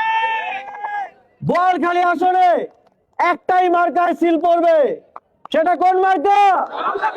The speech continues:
সেটা কোন মার্কা? বাংলাদেশের জনগণের মুক্তির জন্য একটাই মার্কায় সিল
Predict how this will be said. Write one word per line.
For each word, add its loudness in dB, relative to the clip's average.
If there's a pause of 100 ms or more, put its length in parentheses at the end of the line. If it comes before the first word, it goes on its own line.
(840)
সেটা -2 (100)
কোন 4 (120)
মার্কা? 2 (1400)
বাংলাদেশের 0 (100)
জনগণের 2
মুক্তির 0
জন্য 2 (680)
একটাই -2
মার্কায় 0
সিল 2